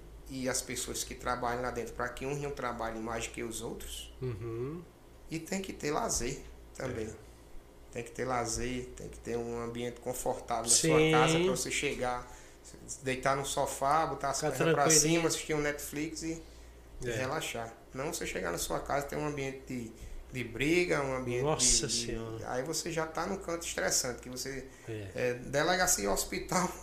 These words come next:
Speaker 2: Hum.
Speaker 1: isso a gente só procura quando a gente precisa.
Speaker 2: É.
Speaker 1: Quando você precisa. Ninguém vai numa delegacia, em um hospital conversar, nem
Speaker 2: Não.
Speaker 1: Então, é, são ambientes de, de energias extremamente pesadas, né?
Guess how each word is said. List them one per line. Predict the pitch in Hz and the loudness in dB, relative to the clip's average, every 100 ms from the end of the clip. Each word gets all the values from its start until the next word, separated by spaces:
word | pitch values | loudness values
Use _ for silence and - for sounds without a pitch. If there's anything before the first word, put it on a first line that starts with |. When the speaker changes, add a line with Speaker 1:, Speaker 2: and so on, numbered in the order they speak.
| - - - | -16 -18 0
Speaker 2:
Hum. | 165 202 | 8 10
Speaker 1:
isso | 196 | 10
a | 175 | 6
gente | 185 | 6
só | - 190 | 6 6
procura | 202 196 - 208 - | 6 4 6 6 6
quando | 220 214 | 6 4
a | |
gente | 196 - | 2 2
precisa. | 226 233 - 127 - - | 2 6 6 4 -2 0
Speaker 2:
É. | 156 143 110 - - | 4 6 4 -8 -8
Speaker 1:
Quando | 131 143 | -4 0
você | - | 0
precisa. | - 110 - 135 | 0 0 0 0
Ninguém | 131 135 151 | -2 0 0
vai | 180 | 0
numa | 196 | 0
delegacia, | 202 190 170 147 147 | 0 0 2 2 0
em | 151 | -2
um | |
hospital | 147 - 139 131 | -2 -4 -4 -4
conversar, | 135 160 214 - 123 110 | -2 -2 2 4 4 2
nem | 113 113 113 - | -4 -6 -10 -8
Speaker 2:
Não. | 127 135 101 - - - - 123 | -6 -4 -6 -8 -12 -14 -12 -8
Speaker 1:
Então, | 123 - 135 156 170 | -8 -4 -2 2 0
é, | 175 - | 0 -2
são | - 135 143 | -2 0 0
ambientes | 147 143 147 147 | 0 0 0 -2
de, | 147 135 | -4 -6
de | 131 131 | -6 -4
energias | 135 143 123 131 139 | 0 0 0 0 -2
extremamente | - 147 185 165 165 | -2 -2 -2 -2 -4
pesadas, | - 233 147 120 110 104 98 | -4 -4 -2 0 0 -2 -8
né? | 113 180 | -8 -8